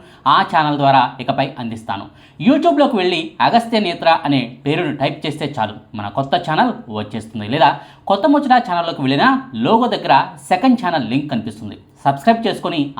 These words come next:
ఆదరిస్తారని ఆశిస్తున్నాను. ఇక అసలు టాపిక్లోకి వెళ్ళిపోదాం. తెలుగు సినిమా వర్ణ సెకన్లోకి అడుగిడుతున్న రోజులవి. కృష్ణ కొత్త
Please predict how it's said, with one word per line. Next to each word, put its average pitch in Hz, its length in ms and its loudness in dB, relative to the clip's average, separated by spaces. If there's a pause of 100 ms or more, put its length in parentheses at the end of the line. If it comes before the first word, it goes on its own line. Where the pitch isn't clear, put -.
(120)
ఆదరిస్తారని 135 580 0 (320)
ఆశిస్తున్నాను. 110 640 -8
ఇక 127 60 0 (520)
అసలు 254 300 2
టాపిక్లోకి 139 500 0 (240)
వెళ్ళిపోదాం. 104 360 -6 (220)
తెలుగు 269 220 4 (100)
సినిమా 208 240 2 (380)
వర్ణ 156 180 2 (140)
సెకన్లోకి 180 520 0 (200)
అడుగిడుతున్న 135 600 -2 (120)
రోజులవి. 110 400 -6 (360)
కృష్ణ 131 260 -6 (320)
కొత్త 165 160 -6